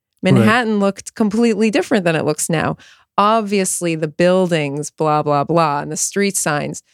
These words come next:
Speaker 2: But topographically, Manhattan was a different animal. Manhattan had these rolling hills that at one point were flattened.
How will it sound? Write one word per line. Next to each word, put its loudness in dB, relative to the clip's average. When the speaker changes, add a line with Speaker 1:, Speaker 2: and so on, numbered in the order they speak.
Speaker 2:
But 0
topographically, -2
Manhattan -4
was -6
a -10
different -4
animal. -2
Manhattan 0
had -2
these -4
rolling 0
hills 0
that 0
at 0
one 0
point -4
were -4
flattened. -4